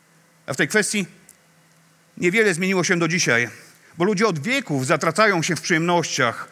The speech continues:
aby zagłuszyć tą wewnętrzną pustkę. Jednak okazuje się, że życie dla przyjemności jest jak pogoń za wiatrem. Spróbuj złapać wiatr choć na chwilę i zatrzymać na dłużej.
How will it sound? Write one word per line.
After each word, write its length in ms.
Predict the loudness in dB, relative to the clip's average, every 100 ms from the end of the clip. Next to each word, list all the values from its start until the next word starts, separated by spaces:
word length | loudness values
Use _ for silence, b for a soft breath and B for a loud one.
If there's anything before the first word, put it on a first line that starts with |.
| B B 2
aby 320 | 2 2 -2 B -2
zagłuszyć 640 | 0 2 0 0 0 -2
tą 140 | -2
wewnętrzną 580 | -2 0 0 -2 -2 -4
pustkę. 580 | -4 -4 -4 -8 -10 -10 -14 _ _ _ _ _ _ _ _ _ _ _ _ _ _ -4
Jednak 300 | 0 0 -2
okazuje 380 | -4 -2 0 0
się, 280 | 0 -2 -4 -12 _ _ _ -12
że 160 | -4 0
życie 280 | 0 0 0
dla 140 | 0
przyjemności 760 | 0 -2 -2 -2 -2 -4 -4 -10 _ _ -8
jest 260 | -4 -2 2
jak 260 | 0 0 -6
pogoń 760 | -6 -2 -2 0 0 0 -2 0
za 200 | 0 2
wiatrem. 640 | 2 0 -2 -8 -8 -14 -20 _ _ _ _ _ b b b
Spróbuj 500 | -10 -6 -2 0 -2
złapać 480 | 0 0 2 0 -2
wiatr 420 | 0 4 2 0
choć 380 | -8 -8 -8 -6
na 120 | -4
chwilę 360 | -4 -4 0 0
i 40 |
zatrzymać 560 | 0 0 2 2 2 0
na 100 | -2
dłużej. 480 | 0 -2 -2 -4